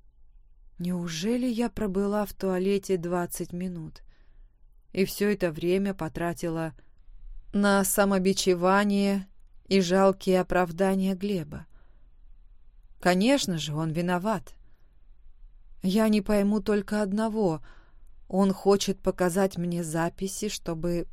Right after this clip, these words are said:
поиздеваться и добить? Или есть другая причина, но какая? У меня нет вариантов. Собираюсь силами,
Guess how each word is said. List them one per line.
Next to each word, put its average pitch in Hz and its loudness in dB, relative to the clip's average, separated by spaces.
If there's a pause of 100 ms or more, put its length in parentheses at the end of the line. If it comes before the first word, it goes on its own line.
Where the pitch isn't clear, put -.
поиздеваться 165 -4
и - -8
добить? 170 -6 (1300)
Или 240 4
есть 214 2
другая 233 4
причина, 160 -6
но 175 -4 (200)
какая? 220 -2 (880)
У 190 4
меня 196 6
нет 202 0
вариантов. 160 -8 (1400)
Собираюсь 240 6
силами, 220 0